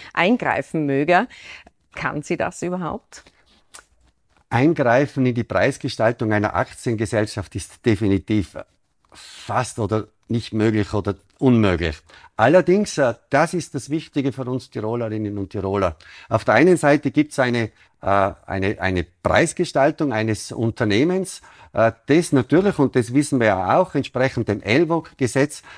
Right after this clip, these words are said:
Speaker 2: auch dies entsprechend transparent darstellen muss.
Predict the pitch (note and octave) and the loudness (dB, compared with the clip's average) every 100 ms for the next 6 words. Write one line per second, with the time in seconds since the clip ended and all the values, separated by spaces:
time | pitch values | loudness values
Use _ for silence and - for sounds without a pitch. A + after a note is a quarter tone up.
0 | - A2 - C3 A#2+ G#2+ - G#2+ - A2 | -2 -2 2 0 2 -2 -2 -2 -2 -6
1 | G#2+ G2 - F#2 F2+ F#2 - E2+ B2 - | -4 -4 -6 -8 -6 -8 -6 -4 -4 -2
2 | F3 F3 F#3+ G#3+ - | -4 -2 -4 -6 -12